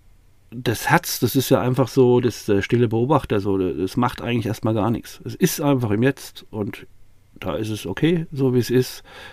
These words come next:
Es macht sich auch keine Sorgen über morgen oder, äh, irgendwas. Und in diesem Punkt, in diesem Moment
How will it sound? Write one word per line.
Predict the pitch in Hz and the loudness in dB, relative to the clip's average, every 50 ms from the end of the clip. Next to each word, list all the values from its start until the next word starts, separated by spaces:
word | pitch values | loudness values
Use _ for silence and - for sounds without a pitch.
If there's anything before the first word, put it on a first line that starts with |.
| - - - - - | -20 -20 -20 -20 -20
Es | - - 123 | -4 0 0
macht | 113 107 - - | 0 0 0 -2
sich | 113 98 | -4 -4
auch | - | -2
keine | - 110 104 101 98 | -2 -2 0 0 0
Sorgen | 98 104 98 107 120 117 120 | 0 0 2 2 2 2 0
über | 101 95 101 98 | 0 0 0 2
morgen | 98 98 95 110 123 120 113 107 107 107 | 2 2 2 2 2 0 0 -2 -2 -2
oder, | 90 95 92 90 87 92 104 - - - - _ _ _ _ _ - - - - - - - - | -4 -4 -4 -4 -4 -6 -8 -12 -18 -20 -20 _ _ _ _ _ -20 -20 -20 -20 -20 -20 -14 -10
äh, | 104 85 87 104 - - - - - - - 180 | -8 -8 -8 -10 -12 -18 -20 -20 -20 -20 -8 -2
irgendwas. | 123 120 131 135 143 131 135 127 127 - - - - - - - - - - - - - - - - - - - - - _ _ _ _ _ _ _ | 2 2 4 4 6 6 6 4 4 2 -4 -12 -14 -18 -20 -18 -18 -16 -16 -16 -16 -16 -18 -18 -18 -20 -20 -20 -20 -20 _ _ _ _ _ _ _
Und | - 117 113 - - _ _ _ - - | -2 -2 -2 -2 -6 _ _ _ -14 -2
in | - 143 147 131 | 2 4 4 6
diesem | - 160 175 196 202 196 170 - 175 170 165 165 160 151 - - - | 8 8 10 10 10 8 6 6 4 4 6 4 4 2 -2 -6 4
Punkt, | - 135 139 151 156 - - | 8 8 10 10 8 6 2
in | 120 107 | -2 -2
diesem | - - 135 117 123 123 | 2 2 2 4 4 4
Moment | 120 113 113 117 113 117 120 113 - - | 4 4 4 2 2 2 0 0 -4 -10